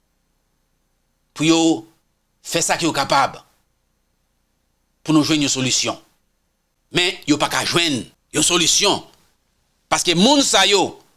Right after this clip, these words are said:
yo p ap negosye pou Ayiti, men y ap negosye pou pwòp enterè pa yo.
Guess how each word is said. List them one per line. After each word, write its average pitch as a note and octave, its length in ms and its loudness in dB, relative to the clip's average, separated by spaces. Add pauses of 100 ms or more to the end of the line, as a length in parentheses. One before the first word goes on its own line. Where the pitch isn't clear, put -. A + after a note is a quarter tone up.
(120)
yo D3+ 100 0
p F3 60 4
ap B3+ 100 2
negosye A3 420 2
pou F#3 160 2
Ayiti, F3+ 480 -4 (480)
men E3+ 100 0
y F#3 60 2
ap E3+ 100 -4
negosye F3 500 0
pou D3+ 120 0
pwòp E3 320 0 (440)
enterè C#3 320 0
pa G2 200 0
yo. D2 140 -12